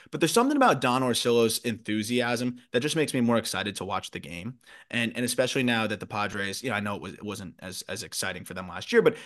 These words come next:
that they're a star-studded, fun team. And, and, and he's, you know, kind of the voice of that.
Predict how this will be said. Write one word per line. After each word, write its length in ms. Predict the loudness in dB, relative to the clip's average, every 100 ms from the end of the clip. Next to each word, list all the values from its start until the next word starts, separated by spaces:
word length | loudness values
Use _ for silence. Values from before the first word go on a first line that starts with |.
| 4
that 120 | 6
they're 120 | 6
a 40 | 4
star-studded, 680 | 4 4 4 2 2 2
fun 280 | -2 -2 -2
team. 360 | -2 -2 0 -2
And, 160 | -6
and, 140 | -12 -12
and 120 | -14
he's, 400 | -6 -2 -2 -4 -6
you 80 |
know, 120 | -6 -6
kind 200 | -6 -6
of 60 |
the 60 | -8
voice 340 | -8 -6 -4
of 140 | -2 0
that. 320 | 0 0